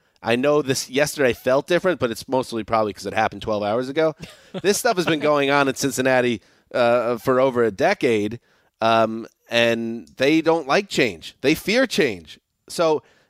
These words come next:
Speaker 1: although I agree it makes sense, I certainly, if I had, if I were a man that, eh, like, you know, walked through the desert toward the light,
Speaker 2: Mm-hmm.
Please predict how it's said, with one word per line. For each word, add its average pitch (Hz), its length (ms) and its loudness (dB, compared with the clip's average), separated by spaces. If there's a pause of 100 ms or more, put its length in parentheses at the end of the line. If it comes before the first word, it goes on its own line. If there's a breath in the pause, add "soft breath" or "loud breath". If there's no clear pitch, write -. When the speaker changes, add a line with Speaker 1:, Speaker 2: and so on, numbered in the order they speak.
(180)
Speaker 1:
although 214 280 2
I 208 80 2
agree 185 480 0
it 170 120 2
makes 156 260 0
sense, 202 600 -2 (420)
I 233 160 0
certainly, 180 540 0
if 147 120 0
I 156 180 2
had, 160 300 0
if 131 180 0
I 151 480 0
were 139 300 -2
a 135 60 2
man 139 280 2
that, 110 180 0 (500)
eh, 113 60 -6 (120)
like, 113 300 -2
you 175 60 -2
know, 104 180 -8 (920)
walked 123 240 0
through 131 120 0
the 113 80 -2
desert 131 440 0 (280)
toward 131 200 0
the 117 120 4
light, 127 260 2 (120)
Speaker 2:
Mm-hmm. 196 260 -18